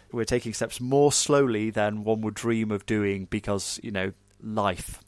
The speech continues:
happens. But that's, again, it's going back to our premise, right, of finding the workable steps, even if they're not the ideal ones. Sorry, that was a, that was a convoluted a-, answer to say I think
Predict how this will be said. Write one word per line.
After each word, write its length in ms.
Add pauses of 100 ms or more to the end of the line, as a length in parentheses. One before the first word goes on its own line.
happens. 640 (440)
But 180
that's, 240
again, 360
it's 120
going 180
back 180
to 140
our 120
premise, 500
right, 240
of 140
finding 600
the 60
workable 480
steps, 540 (260)
even 180
if 120
they're 120
not 400
the 260 (540)
ideal 280
ones. 300 (140)
Sorry, 320
that 120
was 120
a, 80
that 140
was 140
a 100 (140)
convoluted 680
a-, 300
answer 400
to 160
say 280
I 120
think 340